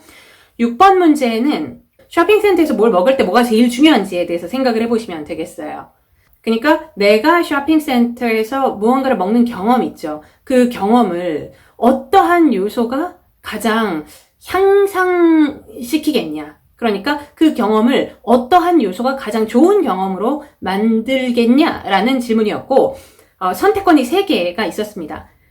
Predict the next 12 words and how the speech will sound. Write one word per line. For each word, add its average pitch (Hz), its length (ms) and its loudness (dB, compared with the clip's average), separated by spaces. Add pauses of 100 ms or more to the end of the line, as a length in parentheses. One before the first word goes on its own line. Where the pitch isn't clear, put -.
(360)
이 214 320 -2
세 415 220 6
개의 370 400 4
선택권만 339 760 0
연습을 180 320 -4
해가시는 269 400 -2
거는 214 180 -2
별 202 180 -4
의미가 226 320 0
없죠. 156 480 -8 (200)
네, 170 220 -4 (200)
우리 196 460 -2